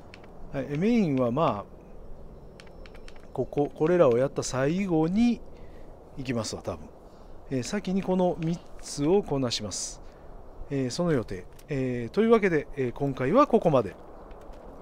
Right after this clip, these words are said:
どうもご視聴ありがとうございました。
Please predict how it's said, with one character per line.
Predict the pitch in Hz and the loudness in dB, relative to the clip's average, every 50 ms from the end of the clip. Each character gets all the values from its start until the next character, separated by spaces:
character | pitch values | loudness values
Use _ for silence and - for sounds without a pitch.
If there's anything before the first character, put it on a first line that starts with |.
| - - - - - - 143 | -16 -16 -16 -16 -12 -8 -6
ど | 143 123 147 196 | 0 2 4 4
う | 220 | 6
も | 226 202 - - 156 | 4 4 2 0 -2
ご | 143 147 | -2 -2
視 | 139 - | -2 -2
聴 | - - 135 120 120 - - - - - | -2 0 0 0 0 -2 -8 -10 -8 -6
あ | 127 | -4
り | 117 127 | -4 -2
が | 127 120 101 | -2 -4 -4
と | - - | -2 -2
う | 107 - - | 0 0 0
ご | - | 0
ざ | - 139 | 0 0
い | 127 120 | 0 0
ま | 117 110 | 0 -2
し | 104 - | -4 -4
た。 | - - | -2 0